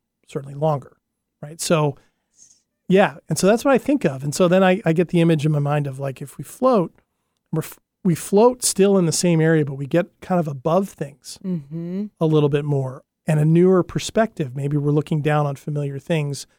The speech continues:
Speaker 1: kinda like when you
Speaker 2: Yeah.
Speaker 1: fly, like, take off in an airplane, and you look
Speaker 2: Mm-hmm.
Speaker 1: back and you can see where you live.
Speaker 2: Mm-hmm.
Speaker 1: Like, "Oh, <laughs> I didn't
Speaker 2: Yeah.
Speaker 1: realize my house faced north," or, "I didn't
Speaker 2: Mm-hmm.
Speaker 1: realize the lake was that close," or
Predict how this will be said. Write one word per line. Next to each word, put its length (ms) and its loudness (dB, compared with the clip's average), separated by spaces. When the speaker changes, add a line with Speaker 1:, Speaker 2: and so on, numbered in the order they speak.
Speaker 1:
kinda 140 4
like 160 4
when 120 2
you 60 2
Speaker 2:
Yeah. 120 -6
Speaker 1:
fly, 260 2
like, 200 -2
take 220 0
off 180 0
in 60 -2
an 60 -2
airplane, 360 -2
and 80 -8
you 60 -2
look 120 2
Speaker 2:
Mm-hmm. 60 -2
Speaker 1:
back 240 0
and 80 -4
you 60 -6
can 120 -8
see 240 2
where 140 4
you 140 -2
live. 420 0
Speaker 2:
Mm-hmm. 280 -2
Speaker 1:
Like, 180 -4
"Oh, 480 2
<laughs> 120 -4
I 60 4
didn't 200 2
Speaker 2:
Yeah. 40 -2
Speaker 1:
realize 300 2
my 120 0
house 220 0
faced 340 -2
north," 380 -2
or, 100 -2
"I 40 2
didn't 160 2
Speaker 2:
Mm-hmm. 60 2
Speaker 1:
realize 260 2
the 80 -4
lake 260 -2
was 80 -2
that 200 -8
close," 340 -4
or 220 -8